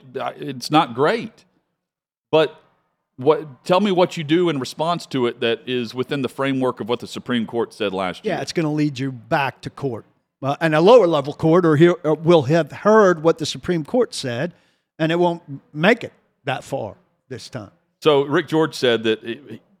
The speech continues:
Speaker 1: he cited that N I L collectives are violating deals by lining up deals for players before they sign with programs. Um, college leaders are proposing retroactive N I L punishments.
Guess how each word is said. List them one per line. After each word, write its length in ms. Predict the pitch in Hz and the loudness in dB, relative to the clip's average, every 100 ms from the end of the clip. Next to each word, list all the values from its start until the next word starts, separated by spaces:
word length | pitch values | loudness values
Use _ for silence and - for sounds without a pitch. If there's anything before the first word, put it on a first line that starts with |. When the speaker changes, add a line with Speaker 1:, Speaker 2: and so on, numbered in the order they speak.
| _ | _
Speaker 1:
he 100 | 120 | -16
cited 320 | - 143 120 | -2 0 0
that 160 | 117 - | -2 -2
N 120 | 147 | -2
I 160 | 165 151 | 0 2
L 120 | 139 | 0
collectives 640 | 123 120 117 113 104 90 | -2 -2 -2 -2 -4 -4
are 100 | 104 | -4
violating 600 | 90 107 120 120 117 104 95 | -4 -2 0 0 -2 -2 -2
deals 240 | 101 98 | -4 -2
by 140 | 95 | -4
lining 340 | 90 101 101 95 | -4 -4 -4 -6
up 120 | - | -4
deals 200 | 98 95 | -4 -4
for 140 | - | -8
players 400 | - 92 87 85 | -8 -4 -4 -6
before 440 | - 87 - 120 120 | -8 -10 -4 -2 0
they 140 | 107 | -2
sign 280 | - 92 87 | -4 -6 -6
with 140 | 78 | -8
programs. 640 | - 78 69 57 - _ _ _ _ _ _ _ _ | -8 -10 -10 -14 -20 _ _ _ _ _ _ _ _
Um, 480 | 104 107 95 90 78 _ - | -4 -2 -2 -6 -12 _ -6
college 440 | 135 160 165 127 | 0 0 0 -4
leaders 680 | 123 135 95 82 95 - - _ _ _ | -6 -6 -4 -6 -8 -14 -20 _ _ _
are 160 | 113 104 | 0 0
proposing 920 | - 127 - 175 196 170 110 85 85 | 0 -4 0 2 2 2 -2 -4 -2
retroactive 800 | 120 - 120 104 107 - 92 85 | -2 0 0 2 0 -2 -6 -4
N 140 | 113 | -4
I 160 | 101 95 | -2 -2
L 160 | 90 82 | -2 -4
punishments. 760 | 101 95 80 - 55 _ _ | -6 -6 -6 -12 -20 _ _